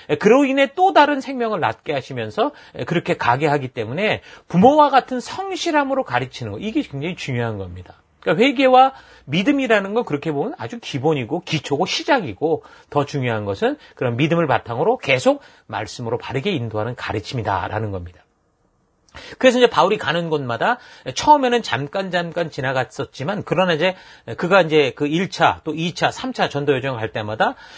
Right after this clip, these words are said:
그가 이제 이 어떤 선교의 어떤 지역으로 삼는 곳에서 아예 학교를, 그러니까 신학교를 열고 교회를 열고 거기서 오랫동안 가르친 것을 볼 수 있죠. 그러니까 교회가 할 수 있는 최고의 일, 그러니까 성도들이 해야 되는 최고의 사명은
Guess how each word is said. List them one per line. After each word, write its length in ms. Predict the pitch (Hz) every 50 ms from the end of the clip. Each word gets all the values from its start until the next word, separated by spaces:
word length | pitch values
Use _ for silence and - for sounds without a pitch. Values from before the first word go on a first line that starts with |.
| - -
그가 260 | - 196 185 220 226
이제 380 | 202 190 180 170 175 170 160 147
이 380 | 143 151 143 143 135 127 120 107 - _ -
어떤 320 | 127 - 143 127 120 120 -
선교의 760 | - - - 247 240 220 196 185 170 160 151 131 - 127 - _ _ _ 131 120
어떤 320 | 110 - - 135 117 113
지역으로 420 | - - 156 160 190 185 175 175 165
삼는 260 | 127 151 156 147 135
곳에서 440 | 117 110 - 113 - 196 185 135 - - - - - _
아예 260 | - 110 - 131 135
학교를, 680 | 135 - - - - - - 294 277 240 - 143 - -
그러니까 120 | - 143 131
신학교를 600 | - - 269 285 262 190 - 208 196 190 185 147
열고 360 | 107 104 98 - 101 - - -
교회를 340 | - 156 151 170 170 156
열고 400 | 127 107 98 107 - 180 220 233 - - - - _
거기서 240 | - 123 110 110 123
오랫동안 440 | 113 113 104 - - 120 117 120 110
가르친 380 | - - - 107 - - 113 110
것을 200 | 107 95 110 113
볼 160 | - - 95
수 140 | 85 - 107
있죠. 260 | 95 - - - 95 - _ _ _ _ - -
그러니까 200 | - 226 220 -
교회가 300 | 185 190 240 277 302 302
할 100 | 277 247
수 140 | 220 - 277
있는 240 | 269 269 294 302 254
최고의 540 | - - - 349 339 - 311 302 294 277 262
일, 260 | - 160 160 120 - - _ _ _ _ - - -
그러니까 120 | - 165
성도들이 580 | - - 294 339 349 349 349 277 330 330 339 254
해야 240 | 269 311 294 285 247
되는 260 | 262 254 269 277 269
최고의 400 | - - 349 320 320 320 311 311
사명은 640 | 294 - 311 269 220 165 139 160 220 294 311 190 123